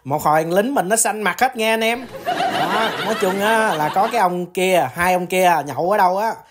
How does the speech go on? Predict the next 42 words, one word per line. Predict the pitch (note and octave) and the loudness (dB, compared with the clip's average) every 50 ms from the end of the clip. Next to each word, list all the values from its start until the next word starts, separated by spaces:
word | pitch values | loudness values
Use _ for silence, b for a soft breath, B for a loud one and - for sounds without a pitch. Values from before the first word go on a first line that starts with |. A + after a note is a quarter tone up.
| b b b b b | b b b b b
Rồi | B2 B2+ D3 E3 F3+ | -6 -4 -4 -4 -2
cái | G3+ A#3 A#3+ | -2 -2 0
hai | G3+ F3+ F3+ F3+ F3+ | 2 2 2 2 2
ông | F3 F3 F3+ F#3 | 2 0 -4 -4
á, | G3 G3+ G#3 | -2 -2 -2
ở | F3+ D3+ E3 G3 | 0 0 -2 -2
trên | G3 F#3+ F3 | -2 -4 -2
xe | - F#3 E3 E3+ E3+ | -2 0 2 2 0
làm | D#3+ | 0
sao | D3 F3 E3 E3+ | 0 0 0 0
nè, | D#3+ D3+ D3 | -2 -4 -4
cái | C#3+ F#3 | -2 -2
ông | F3 E3+ E3+ E3+ E3 E3+ E3 | -2 -2 -4 -6 -6 -8 -6
không | D3 E3+ E3 | -6 -6 -4
đội | D#3+ D3+ | -4 -4
nón | E3+ F#3+ A3 | -4 -4 -4
bảo | G#3+ | -4
hiểm | D#3+ C#3 E3 G#3 | -6 -6 -6 -6
với | G#3+ G#3 | -6 -4
cái | A3 F3+ | -2 -4
ông | E3 D3+ | -4 -4
kia | E3 E3+ | -4 -6
còn | D3 C#3 C#3+ D3 D3 | -6 -6 -8 -8 -6
đứng | D#3 F#3+ B3 | -6 -6 -6
trên | - G#3 E3+ | -6 -8 -6
xe | E3 E3+ D#3+ E3 D#3 | -2 0 0 0 0
đằng | C#3+ | -2
đẵng | C#3+ C#3 G3 | -6 -6 -4
á. | A3+ A3+ A3 - b b b b b b b | -4 -4 -4 -6 b b b b b b b
Cái, | - F#3 | 0 2
à, | F#3 F#3 F3+ F3 E3+ E3 E3 E3+ | 2 4 4 2 2 2 2 0
chửi | E3 - E3 F#3+ | 0 0 0 2
lộn | A#3+ D3+ C#3 E3 E3+ | 2 2 2 0 0
sao | E3 F3+ E3+ E3+ | 0 0 2 2
đó, | F#3 G3+ | 2 0
cái | G3+ G#3 G#3 | 0 0 -2
ông | F3+ E3+ E3+ | -4 -4 -4
này | D#3 D3 | -6 -8
nhảy, | D3+ C#3+ D#3+ F#3+ A3 A#3+ A3+ - | -6 -6 -4 -4 -4 -6 -6 -8
nhảy | C3 C#3+ F3 G3 | -10 -10 -8 -6
xuống | G3+ G#3 G#3 | -6 -4 -2
xe. | F#3+ F3 E3+ E3+ F3 D#3+ B2 | 0 2 4 4 2 2 -2